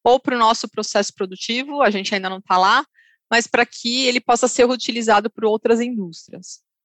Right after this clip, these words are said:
Pensando nisso, nasce o Reciclo, ele, ele é um programa, como você disse, né, o nosso programa de logística reversa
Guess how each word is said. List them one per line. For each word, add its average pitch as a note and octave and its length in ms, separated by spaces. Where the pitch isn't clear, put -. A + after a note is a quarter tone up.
Pensando D4+ 460
nisso, C#4+ 540
nasce C4 400
o B3+ 40
Reciclo, B3 640
ele, A3+ 180
ele G#3 640
é G3+ 80
um G3+ 80
programa, G3+ 1040
como G3 180
você G3 280
disse, F#3+ 340
né, G3 100
o G3+ 120
nosso G3 240
programa G3+ 340
de G3 140
logística G3 480
reversa F#3+ 760